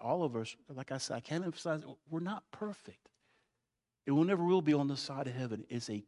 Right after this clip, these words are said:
constant change into who Christ is. That's what we're called to do. And when you do that, the more you become like Christ, the more close you get to Christ, the harder the attack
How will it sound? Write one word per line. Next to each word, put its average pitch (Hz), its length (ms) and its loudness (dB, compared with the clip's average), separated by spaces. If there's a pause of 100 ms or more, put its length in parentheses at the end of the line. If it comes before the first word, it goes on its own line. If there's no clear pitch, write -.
constant - 580 -8 (300)
change - 760 -8 (380)
into 117 340 -6 (160)
who 147 340 -2 (300)
Christ 107 600 -6 (120)
is. 87 440 -14
That's 165 160 -8
what 226 100 -10
we're 143 80 -12
called 143 240 -12
to 101 80 -20
do. 131 220 -10 (1700)
And 123 220 2
when 131 180 4
you 165 140 2
do 147 240 0
that, 220 340 -8 (1700)
the 107 80 -6
more 123 260 2
you 180 60 0
become 175 340 -2
like 180 240 0
Christ, 202 520 0
the 135 60 -4
more 147 220 2
close 180 340 -2
you 185 60 -6
get 190 200 -2
to 196 80 -6
Christ, 202 420 -6
the 139 120 -2
harder 190 540 0
the 185 160 -2
attack 170 400 -2